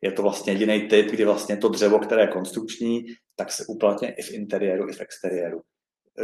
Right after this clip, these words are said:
Komplikací pro použití tohoto v našich podmínkách je to, že vlastně stěna tady z toho nesplňuje naše legislativní požadavky na teplný odpor stěny, takže de facto takhle se u nás stavit prakticky nedá.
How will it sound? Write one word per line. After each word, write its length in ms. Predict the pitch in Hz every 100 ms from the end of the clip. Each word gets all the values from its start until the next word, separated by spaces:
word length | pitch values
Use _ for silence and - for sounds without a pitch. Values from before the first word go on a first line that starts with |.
| 110
Komplikací 680 | - 123 127 123 120 - 123
pro 200 | 123 113
použití 400 | 123 120 113 117
tohoto 340 | 117 107 110 113
v 60 |
našich 260 | 107 - 120
podmínkách 640 | 101 98 101 101 107 107
je 80 | 104
to, 220 | 101 90 90
že 80 |
vlastně 260 | 98 - 90
stěna 240 | - 98
tady 160 | 92 92
z 60 | -
toho 160 | 98
nesplňuje 320 | 87 - 92
naše 180 | 90 -
legislativní 760 | 90 92 - - - - - 98
požadavky 340 | - 95 90 90
na 60 |
teplný 380 | 87 - 92 98
odpor 340 | 95 - 104 -
stěny, 380 | - 92 98 - _ _ _ - -
takže 180 | 95 95
de 100 | 92
facto 280 | - 95 92
takhle 220 | 90 92
se 160 | -
u 40 | 95
nás 160 | 92
stavit 320 | - - 92 87
prakticky 440 | 90 95 - -
nedá. 260 | 82 85